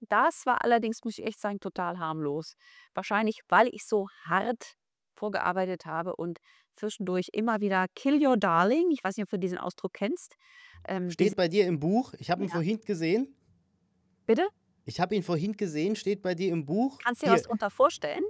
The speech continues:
Speaker 2: Redigieren, „Kill your darling“, Seite hundertfünfzig hab ich hier gerade in, in, in meinem, äh, in meiner virtuellen Bibliothek.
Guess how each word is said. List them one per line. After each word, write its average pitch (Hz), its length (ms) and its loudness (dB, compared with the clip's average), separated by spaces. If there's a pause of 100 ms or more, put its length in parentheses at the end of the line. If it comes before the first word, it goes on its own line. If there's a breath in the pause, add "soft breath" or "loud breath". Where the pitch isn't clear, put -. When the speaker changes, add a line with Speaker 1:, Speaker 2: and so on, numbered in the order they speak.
(140)
Speaker 2:
Redigieren, 175 840 -2
„Kill 214 240 -2 (120)
your 175 100 -2
darling“, 143 520 -2
Seite 127 360 -6
hundertfünfzig 143 760 -6
hab 98 80 -8
ich 95 100 -14
hier 110 120 -6
gerade 98 400 -8
in, 110 300 -6
in, 104 220 -10
in 113 220 -10
meinem, 104 380 -10
äh, 107 300 -10 (420 soft breath)
in 110 100 -8
meiner 113 240 -4
virtuellen 123 440 -6
Bibliothek. 113 580 -8